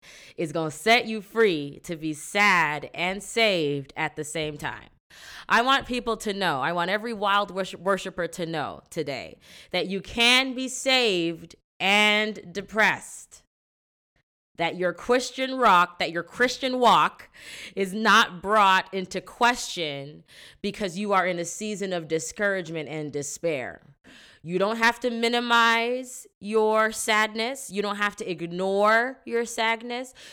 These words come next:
You don't even have to over-spiritualize it. Sitting in your sadness, acknowledging your sadness is not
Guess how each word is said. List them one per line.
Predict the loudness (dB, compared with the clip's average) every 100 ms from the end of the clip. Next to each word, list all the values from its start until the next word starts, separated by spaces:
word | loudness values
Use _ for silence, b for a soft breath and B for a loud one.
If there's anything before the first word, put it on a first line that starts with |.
| B
You | -2
don't | 0 0
even | -2
have | 0 0 0
to | -2
over-spiritualize | -2 0 -4 -6 -8 -4 -4 -4 -6 -4 -4 -8
it. | -14 -18 B B B B
Sitting | -10 -6 -2 0 0 0 -2 -6 -8 -2
in | -2 0
your | -2 -2
sadness, | -2 0 0 0 -4 -8 -8 -10
acknowledging | -10 -8 -4 -2 -2 -4 -6 -6
your | -8
sadness | -6 -4 -2 -4 -8 -8
is | -8 -8
not | -8 -6 0 2 0 -2